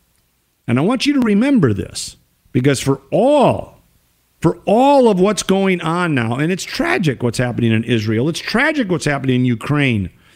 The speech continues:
but it's tragic what's happening in the Congo, in Ethiopia, in Armenia. All of that's tragic. And it's certainly tragic what's happening in China. Especially since China's the one that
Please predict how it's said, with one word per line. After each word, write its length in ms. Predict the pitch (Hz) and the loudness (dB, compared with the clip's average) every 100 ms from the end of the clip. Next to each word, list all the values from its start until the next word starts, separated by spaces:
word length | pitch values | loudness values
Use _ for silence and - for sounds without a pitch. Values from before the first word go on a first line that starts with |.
| _ | _
but 80 | 190 | -2
it's 100 | 190 | -2
tragic 400 | - 147 165 160 | -2 -2 -2 -2
what's 140 | 160 151 | -4 -2
happening 340 | 147 143 151 | -2 0 0
in 80 | 139 | 0
the 80 | 131 | -2
Congo, 800 | - 135 139 131 127 131 208 214 _ _ _ _ _ _ _ _ - | -2 0 0 2 0 0 -2 -6 _ _ _ _ _ _ _ _ -2
in 140 | 156 | 0
Ethiopia, 1120 | 156 156 170 139 139 131 135 127 127 196 233 - _ _ _ _ _ _ _ | 0 0 0 2 0 0 2 2 2 0 -2 -8 _ _ _ _ _ _ _
in 140 | - 151 | 0 0
Armenia. 920 | 170 151 156 151 147 143 165 247 277 _ _ _ | 2 2 2 2 2 2 2 0 -4 _ _ _
All 220 | 156 277 | 0 2
of 80 | 359 | 2
that's 240 | 202 120 | -2 -2
tragic. 440 | - 120 110 98 - _ _ _ _ _ _ - - - - - _ _ _ _ _ _ - | -4 -4 -2 -6 -12 _ _ _ _ _ _ -20 -20 -20 -20 -20 _ _ _ _ _ _ -4
And 120 | 104 | -2
it's 100 | 107 | 0
certainly 480 | - - 294 139 107 | 0 0 0 0 -2
tragic 400 | 95 117 110 117 | 0 -2 -2 -2
what's 160 | 120 117 | -2 -2
happening 400 | 113 110 120 120 | -2 0 -2 0
in 140 | 120 | -2
China. 360 | 110 90 - - _ _ _ _ _ _ - - _ _ _ - - _ - - - _ _ _ _ | -2 -6 -8 -14 _ _ _ _ _ _ -20 -20 _ _ _ -20 -20 _ -14 -14 -16 _ _ _ _
Especially 380 | - 165 143 131 | -6 -4 -2 -2
since 240 | 127 107 | -4 -6
China's 400 | - 147 147 113 | -2 0 0 0
the 60 | 113 | 0
one 220 | 110 131 | 0 0
that 140 | 120 | -2